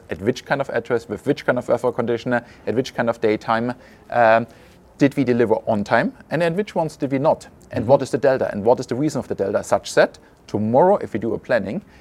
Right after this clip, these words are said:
Speaker 1: we can even more accurately plan for those kind of deliveries.
Speaker 2: Okay, and so you changed to, um, to a software and data, uh, architecture. What, what's the, I mean, what's the implication? What, what did you really need to change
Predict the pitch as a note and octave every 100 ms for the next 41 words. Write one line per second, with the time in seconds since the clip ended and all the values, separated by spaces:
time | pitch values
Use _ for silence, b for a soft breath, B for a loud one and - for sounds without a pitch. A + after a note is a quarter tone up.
0 | b A2+ - A#2 - A2+ A2+ A2+ B2+ C3+
1 | D3+ C3 - A#2+ A2+ A#2+ - G#2+ G#2 A2
2 | - - G2 G#2 G2 F2+ F#2 G#2 G2 G2+
3 | - - - A2+ - A2 D3+ _ B B
4 | B B D#3 - E3 D#3 D#3+ D3 - -
5 | F3 F3 F3 - - - D#3+ D3 C3 B2
6 | A#2+ B2 D3+ C#3+ - F3+ - D#3+ C#3+ E3
7 | A#2+ D#3+ D#3+ E3 F3+ G#3 - D#3+ D#3 E3+
8 | - E3+ F#3 F3 A3+ A#3+ b b b E3
9 | F3+ C3+ F3+ - - F#3 F3 E3+ D#3 D3+
10 | - D#3+ D#3+ D#3+ E3+ - F3 D3+ D3+ D#3
11 | B2+ G#2+ G2 A2 B2+ D3+ D3+ D#3+ C#3+ D#3
12 | - B2+ B2+ D#3 D#3+ C#3+ C#3 C3 - D#3+
13 | D3+ D3+ D3+ C#3+ -